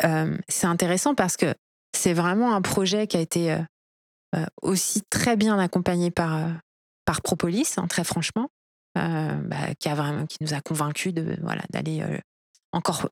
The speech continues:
encore plus convaincus d'aller jusqu'au bout du projet, qui a accéléré le projet. Et on, justement, j'avais une, une discussion avec, euh, Bérénice, qui est, euh, euh, qui est en charge de tout l'aspect cybersécurité chez Propolis et bien d'autres choses.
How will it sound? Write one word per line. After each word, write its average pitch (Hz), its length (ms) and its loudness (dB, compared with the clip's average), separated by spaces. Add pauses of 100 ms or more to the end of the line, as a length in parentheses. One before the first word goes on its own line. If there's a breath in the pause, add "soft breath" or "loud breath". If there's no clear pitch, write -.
(120)
encore 180 300 -2
plus - 200 -2
convaincus 180 400 0
d'aller 160 180 0
jusqu'au 160 280 -2
bout 170 100 -2
du 165 100 -4
projet, 175 360 0
qui - 100 -2
a 127 80 2
accéléré 170 500 2
le 170 80 0
projet. 156 380 0 (640 loud breath)
Et 165 280 4
on, 165 120 2 (220)
justement, 170 300 0
j'avais 160 240 2
une, 151 260 0 (120)
une 165 100 0
discussion 160 420 -2
avec, 165 220 -2
euh, 151 240 -2
Bérénice, 156 640 -2 (340)
qui - 140 -2
est, 160 100 0
euh, 151 240 -2 (880)
euh, 156 80 -2
qui - 160 -4
est 160 40 0
en 151 100 0
charge 170 320 -2
de 160 120 0
tout - 160 -6
l'aspect 160 260 -2
cybersécurité 165 760 -2
chez 170 160 -2
Propolis 175 460 -4
et - 40 -8
bien 151 160 -2
d'autres 151 180 -2
choses. 202 220 0